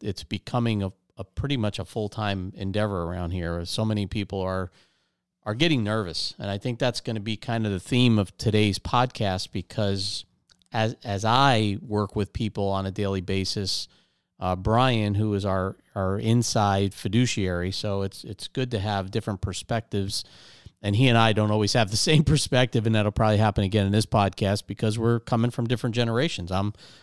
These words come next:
I'm a baby boomer. I'm jaded. I've seen this type of thing before, and Brian is young and, you know, ambitious and understands, you know, economics better than me. I just know life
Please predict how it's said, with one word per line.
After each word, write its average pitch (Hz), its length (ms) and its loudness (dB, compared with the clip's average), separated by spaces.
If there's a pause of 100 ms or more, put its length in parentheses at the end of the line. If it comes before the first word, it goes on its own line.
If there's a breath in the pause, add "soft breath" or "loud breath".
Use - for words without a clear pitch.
(100)
I'm 107 120 4
a 147 60 8
baby 113 300 4
boomer. 95 480 0
I'm 113 340 2
jaded. 104 420 0
I've 107 180 2
seen 117 400 4
this 107 180 -2
type 110 320 -2
of 98 80 -8
thing 107 240 -4
before, 98 520 -2
and 104 200 -2
Brian 110 420 2
is 101 180 -2
young 107 420 2
and, 98 220 -2 (460 loud breath)
you 113 80 -2
know, 104 140 4
ambitious 117 640 4
and 101 140 2
understands, 107 920 0 (240)
you 113 80 -8
know, 98 160 -2
economics 117 680 2
better 110 340 2
than 104 180 2
me. 123 220 6
I 117 120 4
just 113 200 -2
know 98 180 0
life 104 440 2